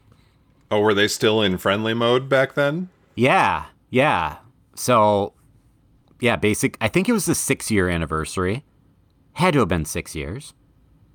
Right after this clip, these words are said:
Speaker 2: Yeah, it was preseason friendly. So I, I think we're a couple of weeks ahead of where we normally would be as far as the E P L schedule goes, I assume. It's gotta be because of the World Cup being,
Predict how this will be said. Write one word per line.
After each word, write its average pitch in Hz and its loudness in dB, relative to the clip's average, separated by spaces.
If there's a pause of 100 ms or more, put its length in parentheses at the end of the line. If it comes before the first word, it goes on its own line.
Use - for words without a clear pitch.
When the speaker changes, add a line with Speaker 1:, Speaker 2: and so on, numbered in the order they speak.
(160)
Speaker 2:
Yeah, 127 0
it 165 -6
was 82 -10 (580)
preseason 98 -2
friendly. 117 0 (560)
So 85 0
I, 98 0
I 104 0
think 110 0
we're 113 4
a 101 0
couple 117 -2
of 107 4
weeks 110 0
ahead 113 0
of 107 -2
where 110 4
we 110 4
normally 107 2
would 117 0
be 120 2 (220)
as 104 -10
far 117 2
as 101 -2
the 107 -4
E 104 -4
P - -6
L 104 -2
schedule 110 -2
goes, 135 0
I 101 2
assume. 110 0 (1120)
It's - -16
gotta 156 2
be 104 2
because 90 0
of 85 -4
the 95 2
World 85 2
Cup 85 -2
being, 80 0